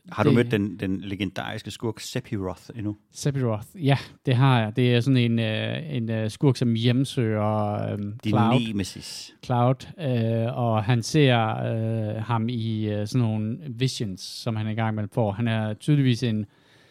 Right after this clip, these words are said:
Speaker 2: en jaget person. Han er, han, der er noget i hans... Han er jo uddannet som, øh, soldier, hvilket er sådan en, en mystisk, øh, uddannelse, hvor at de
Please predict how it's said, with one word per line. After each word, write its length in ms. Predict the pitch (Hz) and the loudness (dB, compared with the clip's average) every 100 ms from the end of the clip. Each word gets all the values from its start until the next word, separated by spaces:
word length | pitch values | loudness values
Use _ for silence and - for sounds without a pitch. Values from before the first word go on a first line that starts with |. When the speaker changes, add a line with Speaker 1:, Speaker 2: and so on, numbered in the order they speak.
| _ _ - | _ _ -2
Speaker 2:
en 120 | 135 | 0
jaget 460 | 120 131 139 147 139 | 4 6 6 6 4
person. 520 | 117 - 113 95 90 | -2 -2 -4 -4 -8
Han 220 | 110 107 | -10 -10
er, 160 | 107 104 | -10 -10
han, 360 | 104 104 113 | -12 -8 -8
der 100 | 107 | -8
er 120 | 107 117 | -4 0
noget 520 | 131 139 143 147 135 | 2 4 6 6 4
i 80 | 117 | 2
hans... 380 | 117 117 - 135 | 0 -4 -6 -10
Han 200 | 117 131 | -2 0
er 60 | |
jo 140 | 127 131 | 2 2
uddannet 520 | 160 160 147 123 117 | 2 4 4 2 -2
som, 380 | - 113 107 110 | -4 -8 -6 -8
øh, 300 | 107 104 104 | -8 -8 -8
soldier, 680 | - - 127 139 - 107 101 | -2 4 6 4 0 -8 -8
hvilket 300 | 117 113 110 | -10 -6 -6
er 60 | |
sådan 260 | 104 117 107 | -2 -4 -4
en, 80 | 104 _ - - - - - - | -8 _ -20 -20 -20 -20 -20 -8
en 240 | 117 113 | -2 2
mystisk, 640 | 127 151 - 123 110 - 135 | 6 6 4 -4 -4 -6 -6
øh, 160 | 117 | -6
uddannelse, 520 | 147 151 135 120 117 117 | -4 0 2 0 0 0
hvor 300 | 120 123 120 | 2 4 2
at 320 | 117 113 - | -2 -4 -4
de 220 | 117 104 | -4 -4